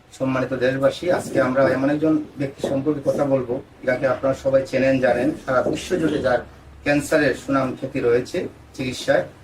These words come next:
ইতিমধ্যে আপনারা হয়তো চিনতে পেরেছেন আমরা কার কথা বলছি, যার চিকিৎসায় বাংলাদেশের লক্ষ লক্ষ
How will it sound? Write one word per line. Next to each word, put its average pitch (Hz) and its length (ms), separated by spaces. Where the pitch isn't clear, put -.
ইতিমধ্যে 175 400
আপনারা 160 300
হয়তো 160 340
চিনতে 156 240
পেরেছেন 147 420
আমরা 131 220
কার 151 240
কথা 143 240
বলছি, 123 420
যার 135 220
চিকিৎসায় 156 420
বাংলাদেশের 135 480
লক্ষ 147 260
লক্ষ 175 300